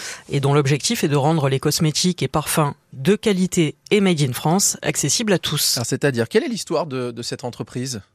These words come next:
Speaker 1: Bah, c'est trois personnes qui s'appellent Aude et Nicolas Barrera et Jean-Paul Sénat, qui se sont associés avec l'objectif de donner un peu de fraîcheur au marché des parfums et cosmétiques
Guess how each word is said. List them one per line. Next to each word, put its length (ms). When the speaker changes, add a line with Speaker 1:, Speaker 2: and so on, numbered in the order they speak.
Speaker 1:
Bah, 140
c'est 180
trois 240
personnes 640
qui 100
s'appellent 380
Aude 380
et 100
Nicolas 400
Barrera 540
et 120
Jean-Paul 340
Sénat, 500
qui 120
se 120
sont 240
associés 480
avec 220
l'objectif 480
de 140
donner 400
un 80
peu 160
de 80
fraîcheur 480
au 60
marché 280
des 140
parfums 320
et 80
cosmétiques 600